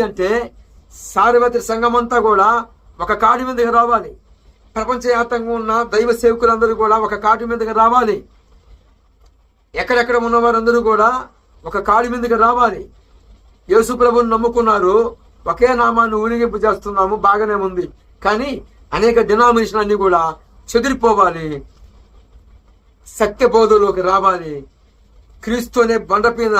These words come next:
సంఘమును స్థాపించాలి, యేసు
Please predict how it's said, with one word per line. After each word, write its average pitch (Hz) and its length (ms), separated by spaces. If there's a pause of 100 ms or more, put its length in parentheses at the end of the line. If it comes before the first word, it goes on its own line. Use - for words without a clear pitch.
(680)
సంఘమును 214 480
స్థాపించాలి, 196 680 (2250)
యేసు 233 240